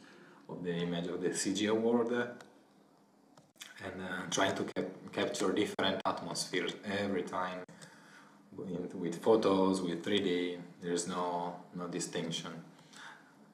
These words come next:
So yes, this is, uh, more focusing on the building, uh, going around, uh, uh, s-,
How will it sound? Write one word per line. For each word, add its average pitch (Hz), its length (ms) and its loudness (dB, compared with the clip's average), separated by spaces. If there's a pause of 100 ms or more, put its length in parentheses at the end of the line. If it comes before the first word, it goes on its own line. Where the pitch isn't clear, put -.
(120)
So 85 800 -2
yes, 85 380 -4
this - 240 -4
is, 85 260 -4
uh, 82 300 -6 (300)
more 90 220 -2
focusing - 520 -2
on 85 80 -6
the 85 100 -2
building, 107 520 2 (200)
uh, 98 260 -4 (1300)
going 90 280 -2
around, 104 540 2
uh, 101 340 0 (340)
uh, 90 340 -4 (380)
s-, - 200 -12